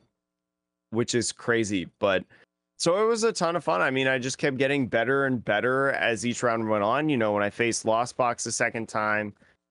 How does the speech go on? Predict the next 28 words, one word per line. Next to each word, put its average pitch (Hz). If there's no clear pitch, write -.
I 95
was, 90
uh, -
I 92
was 120
a 131
little 151
bit 135
better, 139
even 123
though, 107
like, 98
I 95
didn't 104
win, 147
obviously. 139
Gardevoir, 135
same 127
thing. 131
You 117
know, 113
I 113
just 110
approached -
the 127
matchup 113
way 127
better. 127